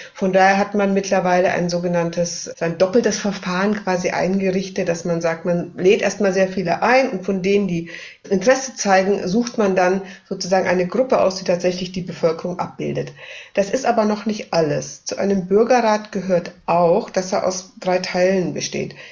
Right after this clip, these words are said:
Es gibt eine Informationsphase. Es muss eben etwas anderes sein, als nur wir sitzen zusammen am Stammtisch und diskutieren.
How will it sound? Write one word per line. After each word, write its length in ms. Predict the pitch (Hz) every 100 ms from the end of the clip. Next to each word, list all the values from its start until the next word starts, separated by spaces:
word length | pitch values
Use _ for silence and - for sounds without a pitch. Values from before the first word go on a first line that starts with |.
| -
Es 100 | -
gibt 180 | 190 -
eine 180 | 175 180
Informationsphase. 1300 | 196 269 277 214 175 170 170 175 175 175 175 196 -
Es 160 | -
muss 180 | 226 240
eben 180 | - 214
etwas 320 | - 214 208
anderes 540 | 185 226 254 185 170 175
sein, 220 | 170 175
als 220 | 175 -
nur 200 | 202 196
wir 80 | 185
sitzen 420 | 185 185 208 202
zusammen 340 | - 185 190
am 120 | 185 180
Stammtisch 500 | 190 180 214 - -
und 120 | 185
diskutieren. 720 | 180 - 180 - 156 143